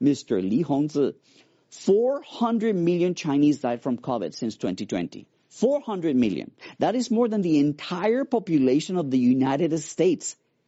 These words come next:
Let that sink in for a second. But the best part of that reporting is that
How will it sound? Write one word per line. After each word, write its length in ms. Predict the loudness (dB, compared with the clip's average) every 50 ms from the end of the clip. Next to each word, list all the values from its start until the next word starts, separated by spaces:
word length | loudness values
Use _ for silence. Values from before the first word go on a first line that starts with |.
| _ _ _ _
Let 260 | -2 -2 -2 -2 _
that 220 | -8 -8 -8 _
sink 320 | 0 0 2 2 0 0 0
in 160 | 0 0 -2
for 200 | -2 0 0 0
a 60 | 0
second. 540 | -2 -2 -2 -2 -2 -2 -4 -6 -4 -8 -12 _ -18 -20 _ _ _
But 100 | -2 0
the 80 | 0 2
best 260 | 2 0 -2 -2 _
part 140 | -4 -2 -2
of 100 | 0 -2
that 140 | 0 0 0
reporting 460 | 0 0 2 0 2 2 2 4 4
is 160 | 2 2 0
that 240 | -2 -2 -2 -4